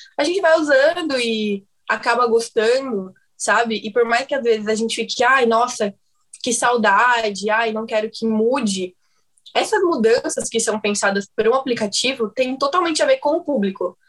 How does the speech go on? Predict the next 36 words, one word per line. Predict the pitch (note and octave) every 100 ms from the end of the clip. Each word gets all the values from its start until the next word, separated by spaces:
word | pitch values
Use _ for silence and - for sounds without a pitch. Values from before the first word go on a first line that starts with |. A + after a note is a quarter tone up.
| _ _
sabe? | - F#3+ G#3 G#3
A | G#3
gente | G#3+ B3+ -
também | B3+ A#3+ A3+
vai | A3 G#3+
mudando | A3 G3 G3 G3 G3 F3+ _ _ _ _ _
e | G3+ G#3 G3+
sem | G3 A#3+
perceber, | D4+ D#4+ F4 F4 D#4 A#3+
e | A3+
eles | A#3
vão | A#3 B3+
pegando | B3 A#3+
esses | A#3+ A#3+ G#3
dados | G3+ G3 A#3+ A3+
da | A3
gente | G3+ G3+ C#4 -
e | C#4+
vão | C4+ C#4
fazendo | - C#4 A3 A3 G#3
as | G3 G3+
alterações, | G3 G3 F#3+ G3 - F#3 F3+
sabe? | F#3 F3+ G3 F#3+ _ _ _ _ _ -
E, | A3 A3 G#3+ G#3 G3+ G3 F#3+ F#3 F3+ _ _ _ _ _ _ - -
e | A3+ B3
eu | A3
vi, | G#3 C4
eu | A3+ A3 G#3+
vi | A3+
alguns | A#3 A#3+ A3
vídeos | G#3+ G3+
de |
umas | G3+ G3
pessoas | G3+ G3
comentando | - G#3 G#3 G3+ G3+ A#3 A3+
sobre, | G3+ F#3+ F#3+ F#3 F#3